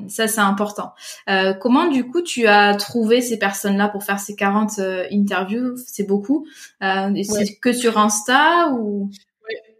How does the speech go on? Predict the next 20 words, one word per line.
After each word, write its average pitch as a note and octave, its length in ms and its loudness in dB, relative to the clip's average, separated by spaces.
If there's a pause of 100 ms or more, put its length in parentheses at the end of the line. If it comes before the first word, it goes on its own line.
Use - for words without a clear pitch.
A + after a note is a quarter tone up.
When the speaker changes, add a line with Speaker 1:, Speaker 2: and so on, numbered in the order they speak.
(120)
Speaker 2:
C'est A3 200 -4
que C#4+ 120 -2
sur C#4 180 0
Insta. A#3 340 2
Alors G#3 320 2
faut... F#3+ 580 -2
c'est G#3 160 -2
surtout A3+ 280 -2
qu'en A#3 100 2
fait C4+ 160 -2
moi A#3+ 120 0
j'ai G#3+ 100 2
un G3 80 4
profil G#3+ 360 -4
très - 240 -2
différent A#3+ 440 0
des G#3+ 180 0
autres G#3+ 120 -2
travel F#3+ 320 -2
planners. G3 400 2